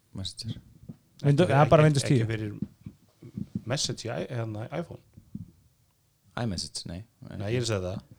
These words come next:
Speaker 1: En
Speaker 3: Ég er að
Speaker 1: fyrir
Speaker 3: tala um skil
Speaker 1: Facebook.
Speaker 3: það. Já,
Speaker 2: Facebook
Speaker 3: ég
Speaker 2: Messenger, það er ekki Win-, það er bara Windows tíu.
Speaker 3: Nei, ég meina, það, það er alltaf að sé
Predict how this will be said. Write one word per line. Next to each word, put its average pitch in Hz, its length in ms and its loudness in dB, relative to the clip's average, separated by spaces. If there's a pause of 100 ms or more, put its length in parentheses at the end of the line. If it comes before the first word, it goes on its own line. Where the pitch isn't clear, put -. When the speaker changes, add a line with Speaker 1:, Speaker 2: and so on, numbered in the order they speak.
Speaker 1:
En - 180 -6
Speaker 3:
Ég 135 80 6
er 123 60 2
að - 0 -
Speaker 1:
fyrir 101 40 0
Speaker 3:
tala 147 80 4
um 135 80 0
skil 143 100 4
Speaker 1:
Facebook. 120 360 2
Speaker 3:
það. - 160 -20
Já, - 60 -4
Speaker 2:
Facebook 156 340 8
Speaker 3:
ég 151 60 8
Speaker 2:
Messenger, 139 440 8
það 143 140 8
er 156 80 10
ekki 135 280 2 (120)
Win-, 147 220 2
það 131 180 4
er 127 80 2
bara 143 180 6
Windows 127 240 -2
tíu. 101 220 0 (400)
Speaker 3:
Nei, 143 80 4
ég 151 80 10
meina, 143 160 2
það, 160 160 2
það 139 80 -2
er 139 60 0
alltaf 139 180 -4
að 127 100 0
sé 120 80 -2